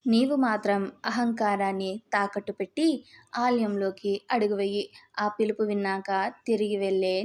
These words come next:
నీవు మొదట వచ్చిందే కాదు. నేను చెప్తున్నట్టే తల్లి, ఇది నీ మార్పు మొదలయ్యే రోజు. ఈ దివ్య దర్శనం నీకోసమే తల్లి. ఈ రోజు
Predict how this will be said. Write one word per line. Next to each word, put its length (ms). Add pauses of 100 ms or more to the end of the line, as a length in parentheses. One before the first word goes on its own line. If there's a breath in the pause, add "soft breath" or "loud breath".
నీవు 400 (420 soft breath)
మొదట 300
వచ్చిందే 600
కాదు. 360 (360 loud breath)
నేను 260 (120)
చెప్తున్నట్టే 720
తల్లి, 380 (360 loud breath)
ఇది 200
నీ 220 (260)
మార్పు 440 (300)
మొదలయ్యే 520
రోజు. 360 (360)
ఈ 100
దివ్య 340
దర్శనం 540 (140)
నీకోసమే 720
తల్లి. 400 (520)
ఈ 160
రోజు 500